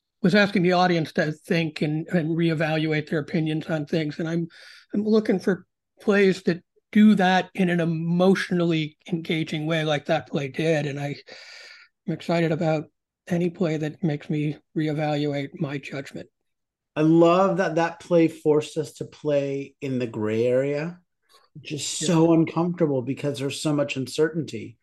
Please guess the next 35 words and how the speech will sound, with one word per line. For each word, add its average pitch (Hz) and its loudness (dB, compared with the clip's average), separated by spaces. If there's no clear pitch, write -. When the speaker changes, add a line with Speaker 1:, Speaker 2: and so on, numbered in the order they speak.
Speaker 2:
But 160 2
you 160 4
have 160 2
these 160 4
conversations 156 -2
where 147 -2
you 147 -2
see 156 -2
both 143 0
sides 147 -8
of 135 -10
the 139 -4
argument 147 -4
and 165 2
you 175 4
can't 175 0
find 165 4
the, 151 0
the 151 -2
true 143 0
right 143 -2
or 139 0
wrong 160 2
in 127 -4
it. 107 -14
You 147 -4
know, 127 -6
Speaker 1:
And 143 2
that 143 4
Speaker 2:
you, 143 0
both 156 4
sides 156 0
are 139 0
Speaker 1:
Yeah. 131 -8
Speaker 2:
valid. 156 2